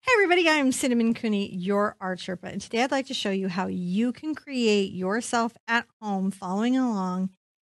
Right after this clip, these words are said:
a scene of a hammock at night with a moon reflecting over water. This is an acrylic lesson for beginners, but I'm gonna explain step by step every technique, every color mix,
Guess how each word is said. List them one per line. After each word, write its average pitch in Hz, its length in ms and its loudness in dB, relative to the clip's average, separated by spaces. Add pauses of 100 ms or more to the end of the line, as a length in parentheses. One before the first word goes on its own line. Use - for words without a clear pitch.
(200)
a 196 100 -4
scene 240 680 2
of 208 240 -2
a 175 80 0
hammock 226 680 0
at 254 80 -2
night 202 460 0
with 190 160 -6
a 190 80 -2
moon 220 480 4
reflecting 208 680 -6
over 233 300 0
water. 190 440 -2 (360)
This 196 160 -6
is 208 140 0
an 196 120 2
acrylic 202 460 -2
lesson 233 340 0
for 269 120 -6
beginners, 220 420 2
but 202 80 -4
I'm 202 100 0
gonna 196 140 2
explain 180 460 -10
step - 560 -2
by 262 140 2
step 214 420 -2
every 185 200 -6
technique, 220 760 -2
every 170 220 -10 (180)
color 233 200 2
mix, 262 360 0